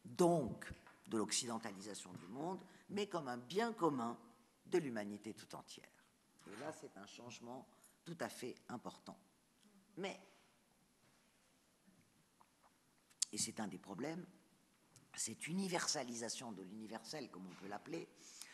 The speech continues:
se produit dans un contexte nouveau de nos jours, où l'universel lui-même est attaqué dans son centre par la phase actuelle de la mondialisation, puisque je vous disais que la première phase historique de la mondialisation est celle du seizième siècle,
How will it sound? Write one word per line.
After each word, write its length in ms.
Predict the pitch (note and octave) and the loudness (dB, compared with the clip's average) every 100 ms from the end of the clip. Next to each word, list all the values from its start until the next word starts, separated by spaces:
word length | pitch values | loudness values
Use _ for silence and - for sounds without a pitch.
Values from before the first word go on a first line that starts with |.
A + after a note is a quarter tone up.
| - | 2
se 180 | - A3+ | 4 6
produit 400 | - G#3 G3+ G3 | 6 6 6 4
dans 240 | C3 D3+ | 4 4
un 60 | B2+ | 2
contexte 480 | C#3+ D3+ D#3 - G#2 | 0 -2 -4 -4 -2
nouveau 480 | C#3+ A3 A#2 B2 - - - - - - | 2 4 4 0 -2 -12 -20 -20 -20 -2
de 120 | C3+ | 0
nos 160 | A2+ | 2
jours, 360 | G#2 F#2+ G2+ A#2 - - - | 0 -2 -4 -6 -10 -10 -2
où 80 | G3+ | 2
l'universel 680 | G3 F#3+ C#3 C3 - G#2+ - - | 2 2 2 0 0 -2 -8 -10
lui-même 600 | D3 G#3+ G#3+ C#3+ B2+ C3+ - - - - | -2 2 4 4 4 0 -6 -18 -12 -4
est 200 | F#3 E3+ | 2 4
attaqué 500 | - G#2+ - G#2 F#2+ - - - - - - - _ - - - - - | 4 2 0 -6 -8 -12 -20 -20 -20 -20 -20 -20 _ -20 -20 -20 -20 0
dans 200 | B2 D3+ | 2 2
son 180 | - A2 | -2 -4
centre 560 | - A#2 A2+ - - - - - - - - - - - - - - - - | -4 -4 -10 -14 -16 -18 -20 -20 -20 -20 -16 -16 -16 -20 -20 -20 -20 -20 8
par 160 | D#3 A#2+ | 10 12
la 80 | B2+ | 10
phase 280 | - A#2+ | 8 6
actuelle 440 | A#2 - G#2+ G#2 G#2+ | 4 -2 -4 -2 -2
de 80 | G#2+ | -2
la 100 | F#2 | -2
mondialisation, 720 | G2 G2 E2 E2 - - - - | -4 -6 -8 -10 -6 -8 -8 -14
puisque 220 | - F2 | -10 -10
je 60 | E2 | -10
vous 80 | |
disais 240 | F2+ G#2+ C3 | -8 -6 -4
que 60 | G2+ | -6
la 60 | |
première 380 | - A2+ G#2 F#2+ | -8 -8 -8 -10
phase 240 | A2 G#2 | -12 -10
historique 360 | F#2+ - F#2 G#2+ | -12 -12 -12 -12
de 60 | G2 | -12
la 40 | |
mondialisation 640 | F#2+ F2+ F#2 E2+ E2+ A2 G#2+ | -12 -12 -12 -14 -14 -12 -10
est 60 | |
celle 200 | F#2 G#2+ | -8 -8
du 100 | F#2 | -8
seizième 340 | E2+ G2 F2 E2 | -10 -8 -10 -8
siècle, 340 | F#2 G#2+ | -6 -8